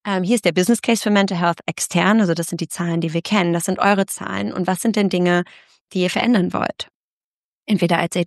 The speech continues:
R oder am besten mit dem C-Level, aber je nach Größe der Organisation kommt man da nicht so schnell hin. Und dann erstmal zu verstehen, okay, wie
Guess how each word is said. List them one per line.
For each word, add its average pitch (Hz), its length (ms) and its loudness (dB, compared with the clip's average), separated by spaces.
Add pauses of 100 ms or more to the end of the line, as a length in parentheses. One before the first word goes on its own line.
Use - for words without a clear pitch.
R 165 260 0
oder 180 140 -2
am 175 120 -2
besten 180 240 0
mit 170 100 -2
dem 165 120 2
C-Level, 151 580 0
aber 151 260 -4
je 151 240 -6 (280)
nach 165 160 -4
Größe 170 200 -2
der 165 120 -2
Organisation 165 560 0
kommt - 160 -6
man 160 120 -2
da 156 100 -4
nicht 151 140 -4
so - 60 -8
schnell 156 300 -6
hin. 160 260 -2 (600)
Und 185 180 0
dann 175 340 2
erstmal 185 240 -2
zu 185 120 -6
verstehen, 185 460 0
okay, 190 420 2
wie 196 340 2